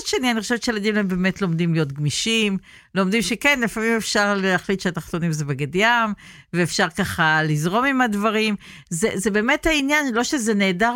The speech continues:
ויעיל, אבל, אבל באמת הלמידה הזאת שאפשר לזרום ולהסתדר גם עם מה שיש. וכמו שאת אומרת, ויש דברים אחרים של הרבה צחוקים, והרבה אלתורים, והרבה יצירתיות, והרבה אירועים, והרבה דברים שעושים. אז זה באמת השגרה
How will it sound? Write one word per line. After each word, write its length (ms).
ויעיל, 340
אבל, 160
אבל 160
באמת 440
הלמידה 500
הזאת 220
שאפשר 380
לזרום 540
ולהסתדר 480
גם 140
עם 100
מה 100
שיש. 460
וכמו 220
שאת 100
אומרת, 240
ויש 120
דברים 240
אחרים 360
של 180
הרבה 220
צחוקים, 840
והרבה 300
אלתורים, 880
והרבה 460
יצירתיות, 1300
והרבה 520
אירועים, 680
והרבה 260
דברים 300
שעושים. 680
אז 100
זה 80
באמת 340
השגרה 680